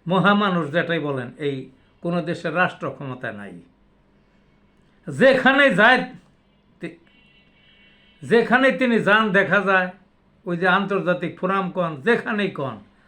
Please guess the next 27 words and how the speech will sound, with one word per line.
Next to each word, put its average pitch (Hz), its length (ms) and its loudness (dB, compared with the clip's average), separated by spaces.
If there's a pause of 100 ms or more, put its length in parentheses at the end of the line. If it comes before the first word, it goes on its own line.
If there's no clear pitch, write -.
(140)
মধ্যমণি 185 680 -2
তিনি। 110 360 -16 (380)
তার 202 240 2
দুইটা 214 340 -2
কথা 202 240 0
শোনার 202 380 -4
জন্য 160 200 -6
সবাই 151 320 -8
ব্যস্ত, 139 380 -14 (640)
কখন 233 400 0
এই 214 140 2
স্যারে 170 320 -2
দুইটা 156 340 -8
কথা 151 220 -14
বলবে 117 420 -16 (420)
এবং 180 240 -6
তাকে 180 320 -2
নিয়ে 175 200 -2
সভাপতি 185 600 -2
বা 165 160 -2
তার 160 180 -6
আশেপাশে 151 520 -8
চেয়ারে 123 360 -12
নিয়ে 104 220 -14 (580)
বসতে 175 340 -2
দেয়। 113 280 -8 (440)
উদ্গ্রীব, 185 640 0